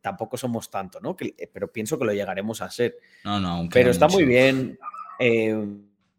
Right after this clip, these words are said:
Speaker 1: está muy bien que, lo decía antes, ¿no? Eh, charlando ahí en privado con, con Jaume, que, mm, eh, a mí me parece, o sea, obviamente me da pena por, por toda la gente que ha perdido. Em, creo que tienen una buena oportunidad para aprender,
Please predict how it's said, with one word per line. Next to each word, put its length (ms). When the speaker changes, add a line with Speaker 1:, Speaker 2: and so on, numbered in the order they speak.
Speaker 1:
está 180
muy 120
bien 160
que, 560
lo 100
decía 260
antes, 240
¿no? 300
Eh, 140
charlando 340
ahí 80
en 60
privado 240
con, 260
con 240
Jaume, 320
que, 360
mm, 500
eh, 160
a 100
mí 100
me 80
parece, 540
o 40
sea, 160
obviamente 460
me 100
da 160
pena 300
por, 320
por 180
toda 160
la 100
gente 300
que 540
ha 100
perdido. 580
Em, 800
creo 360
que 100
tienen 240
una 160
buena 220
oportunidad 580
para 140
aprender, 760